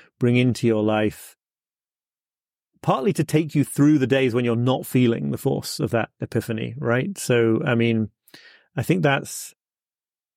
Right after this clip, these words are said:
that's something I find so beneficial about, one of the very few sort of things I do in my daily routine that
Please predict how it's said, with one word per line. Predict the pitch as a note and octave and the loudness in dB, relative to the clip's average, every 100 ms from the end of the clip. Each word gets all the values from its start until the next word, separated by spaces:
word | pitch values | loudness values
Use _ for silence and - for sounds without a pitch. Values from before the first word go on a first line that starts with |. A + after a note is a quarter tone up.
| _ _ | _ _
that's | D3 D#3+ | -2 0
something | - C#3+ C3 | -2 0 0
I | B2+ B2+ | 2 0
find | - B2+ A#2+ | 0 0 0
so | - B2 | -2 -2
beneficial | B2 A#2 C3 - B2+ | 0 -2 -4 -2 0
about, | A#2+ D3 | 0 0
one | D#3+ D#3+ | 2 4
of | |
the | C3 | 4
very | B2+ | 2
few | - C3+ | 2 0
sort | A#2+ A#2+ | 0 -2
of | A2+ | -2
things | B2 A2 | -2 0
I | |
do | A2+ | 0
in | A2+ | 2
my | A2 | 2
daily | A2+ G#2+ | 2 2
routine | G#2+ G#2+ - A#2 | 2 0 0 -2
that | A2 | -2